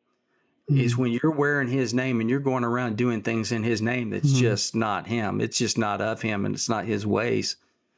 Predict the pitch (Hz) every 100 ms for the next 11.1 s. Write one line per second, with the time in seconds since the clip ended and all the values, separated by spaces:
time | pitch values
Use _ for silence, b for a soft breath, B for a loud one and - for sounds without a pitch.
0 | _ - 143 165 175 160 135 131 131 131
1 | 127 123 - - - - 160 160 147 123
2 | - 131 123 - - 143 156 147 151 -
3 | 151 147 139 135 143 127 123 151 143 131
4 | - 185 - - - 156 151 160 156 147
5 | 139 139 135 143 123 151 131 120 135 135
6 | 147 143 135 123 113 135 131 110 135 139
7 | 139 - 135 131 135 127 123 127 127 139
8 | 151 143 B B B B 135 135 131 -
9 | 143 135 135 131 127 127 139 135 123 135
10 | 135 131 139 143 143 135 135 139 - 147
11 | 139